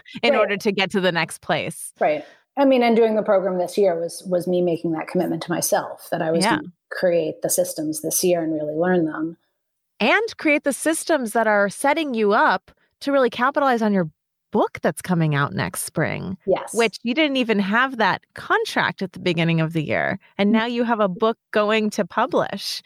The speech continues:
Speaker 2: Yes. No,
Speaker 1: With
Speaker 2: at the
Speaker 1: a
Speaker 2: beginning,
Speaker 1: publisher. <laughs>
Speaker 2: with a publisher and everything, which is why it doesn't come out till the spring. Um, yes, right. At the beginning of the year when we first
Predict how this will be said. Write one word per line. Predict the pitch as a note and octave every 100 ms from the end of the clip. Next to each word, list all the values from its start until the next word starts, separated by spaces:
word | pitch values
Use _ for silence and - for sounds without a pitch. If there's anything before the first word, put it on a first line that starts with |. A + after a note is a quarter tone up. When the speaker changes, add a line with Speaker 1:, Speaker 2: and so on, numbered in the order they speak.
| -
Speaker 2:
Yes. | - - - - - - _ -
No, | F#4 F4
Speaker 1:
With | -
Speaker 2:
at | A#3 A3
the | A3
Speaker 1:
a |
Speaker 2:
beginning, | A3+ B3+
Speaker 1:
publisher. | D4 D#4+ A4 C#4+ G#3 F3+ F3+ -
<laughs> |
Speaker 2:
with | D4
a | C4+
publisher | C#4 C#4+ C#4+ C#4+ B3+
and | A3+
everything, | A#3 A#3+ B3 G3+
which | G3+ G#3
is | A3
why | G#3+
it |
doesn't | G#3+ A3
come | G#3
out | G3
till | G3+ F#3+
the |
spring. | G3 A3 G#3 F#3 F#3+ - - - -
Um, | A#3+ A#3 A3+ G#3+ G#3 G3 F#3+ - - _ _ -
yes, | A#3+ B3+ - A3+
right. | C4 A3
At | G#3+
the |
beginning | G#3+ B3+ C#4 C4
of |
the | A3+
year | G#3+ G#3
when | G3+
we | G3+
first | G3+ G3+ G3